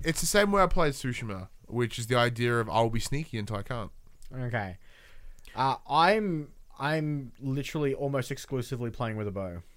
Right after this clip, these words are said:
Speaker 1: Mm.
Speaker 2: 'Cause I have that, I got that fancy skill where you can lock onto, like, five dudes at once and
Speaker 1: Yeah.
Speaker 2: just instantly kill 'em. So I just do that. I'll just walk into, walk into five people, just kill them all, and then just run away until I've got, until I can do it again. I'm, I just don't wanna fight people. I just get
Speaker 1: Oh.
Speaker 2: wrecked too easily.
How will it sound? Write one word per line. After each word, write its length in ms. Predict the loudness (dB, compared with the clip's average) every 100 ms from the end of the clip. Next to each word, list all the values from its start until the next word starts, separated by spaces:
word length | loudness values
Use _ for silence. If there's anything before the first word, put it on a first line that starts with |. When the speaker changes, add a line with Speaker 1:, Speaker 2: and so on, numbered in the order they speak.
| -10
Speaker 1:
Mm. 300 | -8 -8 -10 -14 -20 _
Speaker 2:
'Cause 140 | -4 0
I 140 | 2
have 180 | 2 0
that, 220 | -2 -4 -4
I 80 |
got 120 | -4 -2
that 180 | -2
fancy 260 | -4 -4 -6
skill 260 | -4 -2 0
where 140 | -2
you 100 | -4
can 160 | -4 -2
lock 180 | -2 -2
onto, 160 | -4
like, 160 | -4 -6
five 380 | -2 -2 -2 -2
dudes 260 | -4 -4
at 60 | -4
once 320 | -2 -2 0
and 80 | -2
Speaker 1:
Yeah. 60 | -4
Speaker 2:
just 80 | 2
instantly 320 | 4 4 0
kill 140 | 2
'em. 100 | 6 6 4 -4 4
So 100 | 6
I 60 |
just 140 | 8 8
do 60 |
that. 260 | 6 4 -2 -10 0
I'll 120 | 2
just 120 | 2
walk 240 | 2 2 2
into, 360 | 0 -2 -2 -8
walk 220 | -6 -4
into 120 | -2 -4
five 300 | 0 0 0
people, 380 | -4 -4 -8 -12
just 200 | -14 -8
kill 180 | -4
them 100 | 2
all, 220 | 4 4 0
and 120 | -4
then 80 | -6
just 140 | -6
run 140 | -6
away 240 | -6 -6 -8
until 240 | -10 -8
I've 100 | -8
got, 220 | -8 -8 -8
until 280 | -8 -6
I 60 | -6
can 120 | -6
do 80 | -8
it 60 | -8
again. 240 | -4 -4 -4 -10 -8 -8 -6
I'm, 200 | -8 -6
I 100 | -6
just 240 | -4 -4 -2
don't 200 | -2 -2
wanna 120 | -6
fight 260 | -6 -6 -6
people. 320 | -8 -8 -10 -12
I 100 | -8
just 100 | -4
get 100 | -2
Speaker 1:
Oh. 60 | -2
Speaker 2:
wrecked 240 | -4 -6
too 160 | -6 -6
easily. 360 | -6 -8 -10